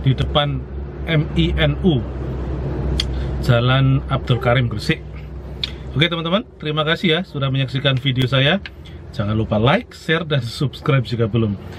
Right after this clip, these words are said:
Kalau teman-teman punya rekomendasi makanan, baik itu di street food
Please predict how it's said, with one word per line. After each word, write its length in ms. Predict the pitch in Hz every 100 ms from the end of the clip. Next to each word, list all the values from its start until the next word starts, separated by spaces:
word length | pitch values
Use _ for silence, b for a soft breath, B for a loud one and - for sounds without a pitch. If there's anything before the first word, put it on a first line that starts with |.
| B -
Kalau 160 | 120 123
teman-teman 360 | 123 127 131 131
punya 160 | 131 127
rekomendasi 480 | 127 127 123 113
makanan, 480 | 123 123 131 143 170
baik 240 | 131 120 123
itu 80 |
di 320 | 117 117 117 113
street 320 | - 135 127
food 240 | 160 180